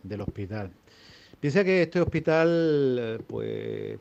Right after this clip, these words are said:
se generó, empezó a construirse para allá de los años cincuenta del siglo veinte, y después se han ido anexionando,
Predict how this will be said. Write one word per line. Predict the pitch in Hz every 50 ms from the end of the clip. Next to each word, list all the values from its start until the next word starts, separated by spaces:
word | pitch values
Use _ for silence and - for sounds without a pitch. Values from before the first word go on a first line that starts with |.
| - _ -
se | - - - 123 117 104
generó, | - - 107 107 110 135 185 208 202 180
empezó | 160 139 123 - - - - 160 160 151
a | 147 131
construirse | - 127 - - 139 151 139 - - 139 127 123 117 - -
para | - 107 107
allá | 110 120 135 139
de | 131 123
los | 117 117
años | 120 120 117 113 107
cincuenta | - - 110 104 127 131 127 113 117
del | 107 104
siglo | - - 131 120 110 117
veinte, | 131 135 127 104 - 110
y | 107 120 - - _ _ _ - - - _ _
después | 101 - - 190 175
se | - 185
han | 170 151 143
ido | 143 139 151 156 147 139
anexionando, | 123 117 113 113 - - - 147 151 196 208 170 131 104 95